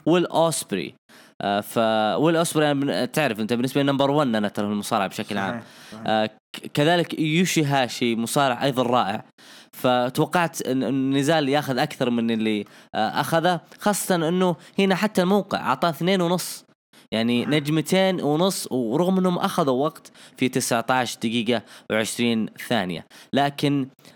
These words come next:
Speaker 1: أنا يعني، عفوا، خمسين ثانية، يعني هم عشر ثواني يكملون العشرين دقيقة.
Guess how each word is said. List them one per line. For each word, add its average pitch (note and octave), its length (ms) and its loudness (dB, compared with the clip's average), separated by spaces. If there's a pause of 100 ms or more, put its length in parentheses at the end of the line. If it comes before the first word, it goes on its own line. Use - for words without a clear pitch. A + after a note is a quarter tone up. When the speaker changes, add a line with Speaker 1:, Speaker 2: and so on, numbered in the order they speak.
(160)
Speaker 1:
أنا D#3 340 2
يعني، B2 260 0
عفوا، B2 380 0
خمسين C#3+ 340 0
ثانية، F2 360 -4
يعني A#2 380 -4
هم D3 120 0
عشر F3+ 300 0
ثواني F3 300 2
يكملون C#3+ 340 0
العشرين A2+ 340 -2
دقيقة. G2 400 -6